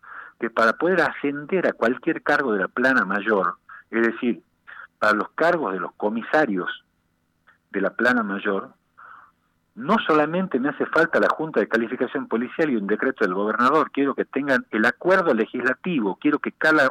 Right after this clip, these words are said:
hombre que asume a la plana mayor, cada comisario que llega al rango de comisario, tenga su nombre expuesto por quince días,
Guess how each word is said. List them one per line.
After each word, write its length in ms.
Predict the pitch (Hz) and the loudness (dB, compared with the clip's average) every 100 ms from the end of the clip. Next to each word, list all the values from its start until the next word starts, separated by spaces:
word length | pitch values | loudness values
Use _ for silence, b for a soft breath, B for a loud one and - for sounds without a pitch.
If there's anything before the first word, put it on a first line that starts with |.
| - | 2
hombre 320 | 165 151 123 | -2 0 -4
que 160 | - 98 | -2 -4
asume 640 | - - - 156 143 110 | -4 -14 -10 -6 -2 2
a 40 | |
la 100 | 95 | 2
plana 300 | - 117 123 | 2 0 0
mayor, 340 | 104 104 113 95 | 0 0 -2 0
cada 200 | 123 107 | 0 0
comisario 640 | 107 104 110 139 120 92 | -2 -4 -2 0 0 0
que 100 | 90 | -4
llega 180 | 117 110 | -4 -2
al 80 | - | 0
rango 200 | 120 107 | 0 -2
de 80 | |
comisario, 640 | 98 107 107 113 87 113 - B B B B B - | -4 -8 0 0 0 -4 -12 B B B B B -4
tenga 260 | 170 160 - | 0 0 0
su 80 | 127 | 0
nombre 280 | 160 156 131 | 0 2 0
expuesto 460 | - 170 165 147 | 2 0 0 -4
por 180 | 98 - | -4 -4
quince 320 | 147 147 113 | -6 -2 0
días, 300 | 113 104 98 | 2 2 0